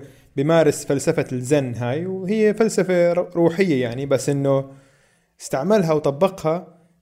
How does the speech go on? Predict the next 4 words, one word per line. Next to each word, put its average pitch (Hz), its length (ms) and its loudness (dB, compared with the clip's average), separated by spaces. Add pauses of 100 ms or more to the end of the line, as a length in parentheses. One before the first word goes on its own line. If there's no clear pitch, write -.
ل-، 135 460 4 (340)
لل-، 139 460 -2
لكرة 160 260 2
السلة. 120 500 -4